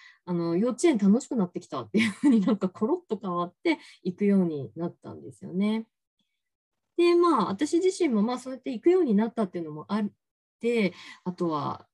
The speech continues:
なんかやっぱ絵本の効果で、その、感情とか、あ、その、なんだろう、感情とかにすごく作用するんですね、絵本の読み聞かせって。で、子供にもそうなんですけども、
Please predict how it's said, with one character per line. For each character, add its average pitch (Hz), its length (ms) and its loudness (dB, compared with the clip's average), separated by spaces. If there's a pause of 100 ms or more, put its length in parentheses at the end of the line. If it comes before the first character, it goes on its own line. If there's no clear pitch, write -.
(160)
な 214 80 -2
ん - 20 -2
か 190 80 0
や 175 80 2
っ - 20 -6
ぱ 196 140 -4
絵 208 80 4
本 320 260 4
の 175 100 2
効 226 320 -4
果 - 400 -14
で、 277 280 -2 (220)
そ 202 160 -4
の、 170 640 -4 (260)
感 370 160 -4 (220)
情 381 460 -2 (180)
と 339 80 -4
か、 196 340 -2
あ、 190 60 0
そ 196 100 -2
の、 180 380 -2 (460)
な 196 80 -6
ん - 20 -2
だ 147 60 -6
ろ - 0 -
う、 - 60 -18 (560)
感 381 140 -2 (220)
情 415 300 -4
と 440 120 -4
か 370 140 -2
に 370 240 2
す 240 140 -6
ご 226 100 -12
く 190 80 -10
作 226 220 -6
用 165 240 -2
す - 160 -4
る 165 80 0
ん - 20 -4
で 135 80 -8
す 147 60 -12
ね、 147 100 -10
絵 156 60 -6
本 170 240 -2
の 147 140 -8
読 143 120 -6
み 143 140 -6
聞 - 100 -20
か 147 100 -16
せ - 120 -14
っ - 20 -12
て。 - 260 -14 (320)
で、 220 120 -4 (200)
子 294 80 -4
供 339 220 4
に 392 80 4
も 240 140 0
そ 202 120 -2
う 170 40 -2
な 151 80 -6
ん - 20 -6
で 151 80 -4
す - 80 -16
け 156 80 -6
ど 151 80 -8
も、 160 120 -12